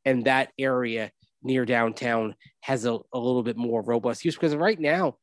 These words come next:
uh, you just have a stadium and that's it. It's just, you have all this land near downtown on the other side of the highway from downtown, and it just sits there most of the year.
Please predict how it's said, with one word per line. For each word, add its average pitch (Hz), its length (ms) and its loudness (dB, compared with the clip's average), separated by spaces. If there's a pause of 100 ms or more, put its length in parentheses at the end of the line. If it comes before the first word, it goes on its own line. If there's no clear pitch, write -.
(340)
uh, 127 40 2
you 151 260 0
just 170 120 2
have 180 120 0
a 143 40 -4
stadium 151 480 -2
and 120 100 -2
that's 113 200 -6
it. 190 300 -4
It's 127 120 -12
just, - 240 -8 (400)
you 156 120 0
have 135 100 0
all 151 160 4
this 202 220 2
land 160 260 2
near 139 140 -2
downtown 143 560 0
on 117 80 -4
the 120 80 -4
other 123 120 -6
side 143 200 -2
of 131 60 -2
the 127 40 -4
highway 131 240 -2
from 123 160 -12
downtown, 123 480 -2 (340)
and 156 80 -4
it 180 80 0
just - 260 -4
sits 214 220 0
there 185 160 4
most 127 320 -2
of 101 120 -16
the 104 60 -12
year. 95 220 -14